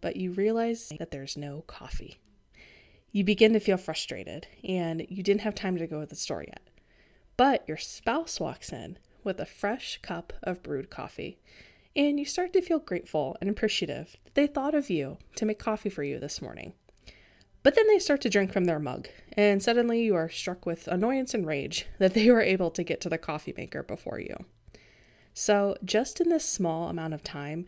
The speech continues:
you felt six different types of emotions: grumpy, relieved, happy, frustrated, grateful, and annoyed. Those are a lot of feelings before noon. Have you ever realized how many emotions you can go through in just short amount of time?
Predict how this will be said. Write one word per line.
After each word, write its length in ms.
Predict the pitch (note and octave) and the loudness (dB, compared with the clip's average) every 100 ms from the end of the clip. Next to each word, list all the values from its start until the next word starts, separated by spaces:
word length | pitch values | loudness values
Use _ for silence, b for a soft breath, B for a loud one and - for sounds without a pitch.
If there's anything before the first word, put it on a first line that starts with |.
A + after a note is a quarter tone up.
| b b b - | b b b -4
you 180 | A3+ | -2
felt 400 | C4+ - G3 G3 | -2 -2 -2 -4
six 500 | - - G#3+ A#3 - | -6 -4 -2 -4 -6
different 360 | - F#3+ F#3 - | -2 -2 -2 -8
types 340 | - E3 E3+ | -6 -6 -6
of 80 | E3 | -8
emotions: 720 | D3 C#3 B2 - D2 - - _ b b b b | -8 -12 -10 -12 -12 -16 -20 _ b b b b
grumpy, 520 | F3+ A3 A#3+ B3 B3+ - | 0 2 -2 -4 -8 -6
relieved, 520 | E3+ E3+ F3+ G#3+ - _ - | -4 -2 -4 -6 -10 _ -12
happy, 460 | - D3 G#3 A3+ _ _ | -10 -8 -8 -10 _ _
frustrated, 640 | _ - E3 - F3+ G#3+ A3+ _ _ | _ -8 -8 -8 -8 -6 -8 _ _
grateful, 540 | - E3 - G#3+ A#3+ - - - | -4 -2 0 -2 -2 -8 -12 -4
and 320 | F#3 F#3 F#3+ _ - | -2 -2 -8 _ -6
annoyed. 360 | D#3+ B2+ C3 - _ _ b b b b b b | -6 -6 -12 -18 _ _ b b b b b b
Those 260 | - A#3+ D4+ | 6 6 6
are 160 | C4 C#4 | 6 6
a 60 | |
lot 300 | G3 F3+ G3+ | 6 2 2
of 100 | A3 | 0
feelings 520 | - F#3+ E3+ C#3+ D#3 | 2 2 2 -2 -6
before 400 | - E3+ - F3+ | -4 -2 0 0
noon. 400 | F3+ F#3+ E3 C#3+ - b b b b b _ - | 0 0 -2 -4 -12 b b b b b _ 6
Have 180 | G#3 | 6
you 120 | A#3+ C4+ | 6 -2
ever 260 | B3+ F4 | 0 0
realized 500 | G3 E3+ F#3+ A3 A3+ | 2 2 2 2 0
how 100 | - | -2
many 120 | G3 F#3 | 0 0
emotions 500 | E3 D#3+ - G#3 G3+ | -2 -4 -2 -2 -2
you 80 | |
can 140 | F3+ E3 | -2 -2
go 160 | C#3 | -2
through 300 | D3 F#3+ G#3 | -4 -2 -2
in 120 | F#3+ F#3 | -2 -4
just 180 | E3 | -4
short 380 | - - D3+ F3 | -4 -4 -6 -6
amount 220 | F3 D#3+ D3+ | -6 -6 -8
of 100 | - | -12
time? 440 | - - E3 A#3+ | -14 -8 -6 -6